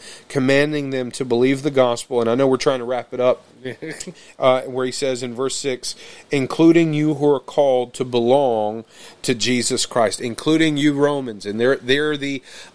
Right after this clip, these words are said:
Speaker 1: epitome of the I-, enemies of Israel and
Speaker 2: Right.
Speaker 1: God's people. They're the epitome of, of Gentiles who are wicked and in sin. And he's saying, "Look, y'all aren't off limits, right?
Speaker 2: Right.
Speaker 1: You're, you're not the worst of the worst. Everybody but you.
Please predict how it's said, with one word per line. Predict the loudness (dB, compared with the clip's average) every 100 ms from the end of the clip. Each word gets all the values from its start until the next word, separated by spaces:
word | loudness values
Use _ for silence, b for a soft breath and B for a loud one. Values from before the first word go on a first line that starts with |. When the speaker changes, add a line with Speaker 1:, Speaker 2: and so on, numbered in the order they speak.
| 0
Speaker 1:
epitome | 0 0 0 2 0 -2 -4
of | -4
the | -2 -2 2
I-, | 2 2 0
enemies | 0 0 -4 -4
of | -4 -4 0
Israel | 0 0 -4 0 0
and | 0
Speaker 2:
Right. | -2
Speaker 1:
God's | -4 -4 -8
people. | -10 -10 -6 -4 -4 B B B
They're | 2 4
the | 4
epitome | 0 2 0 0 -4 -2
of, | -2 -2 -8 -6
of | 0 0 0 -6 -14 -4
Gentiles | 0 2 0 -4 -2 0 -2 -4
who | -4 0
are | 2
wicked | 0 0 0 2 0
and | 2 0
in | -2
sin. | -2 0 2 2 0 B B B -8
And | -2
he's | 0 2
saying, | 2 0 -2 -6 B B B
"Look, | 0 0
y'all | 0 0 0
aren't | 0 0 -2
off | -2
limits, | -2 -2 -2 -4 -4 -6 -4
right? | 0 2
Speaker 2:
Right. | 0
Speaker 1:
You're, | -4
you're | -6 -6 -2
not | -2 -2
the | -4
worst | -2 -4 -6
of | -6
the |
worst. | -4 -4 -4
Everybody | -2 0 2 2 2 -2
but | -8
you. | -2 2 2 2 0